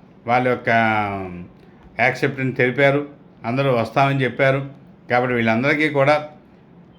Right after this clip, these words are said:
ఏబీ సిక్స్ న్యూస్ ఛానల్స్ ద్వారా మరొకసారి హృదయపూర్వకంగా స్వాగతం పలుకుతూ, కేవలం బ్రాహ్మణ్యం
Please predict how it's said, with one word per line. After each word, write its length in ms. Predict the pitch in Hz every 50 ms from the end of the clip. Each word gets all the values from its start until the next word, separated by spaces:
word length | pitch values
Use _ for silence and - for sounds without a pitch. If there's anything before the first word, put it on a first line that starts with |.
| - - -
ఏబీ 320 | 120 135 147 147 156 147 135
సిక్స్ 300 | 151 147 143 143 - 139
న్యూస్ 220 | 139 143 139 143
ఛానల్స్ 220 | 143 135 135 131 135
ద్వారా 240 | 139 135 135 131
మరొకసారి 640 | 120 117 127 147 156 151 - - - 139 135 123 117 113 - - - - - - - - - - -
హృదయపూర్వకంగా 640 | 117 123 139 143 143 139 139 131 123 127 131 127 117
స్వాగతం 460 | 110 120 120 131 139 131 143 139 131
పలుకుతూ, 380 | 135 135 139 139 139 139 156 156 151 151 - - - - - - - - - - - - - - - - -
కేవలం 500 | 123 117 127 143 156 156 160 156 143 123
బ్రాహ్మణ్యం 600 | 107 117 131 143 147 160 156 160 156 156 151